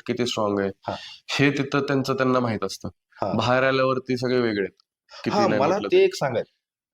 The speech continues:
Speaker 2: पुढच्या जाणाऱ्या स्पर्धकांसाठी तुला मी खरं तर हा शेवट विचारायचा, पण आता हा योग्य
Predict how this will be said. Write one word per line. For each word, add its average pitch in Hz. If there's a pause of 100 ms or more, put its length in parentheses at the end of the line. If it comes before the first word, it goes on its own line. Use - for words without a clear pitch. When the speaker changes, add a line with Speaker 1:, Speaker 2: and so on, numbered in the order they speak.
(320)
Speaker 2:
पुढच्या 139
जाणाऱ्या 170
स्पर्धकांसाठी 143
तुला 160
मी 135
खरं 143
तर 151
हा 143
शेवट 143
विचारायचा, 113
पण 117
आता 117
हा 127
योग्य 131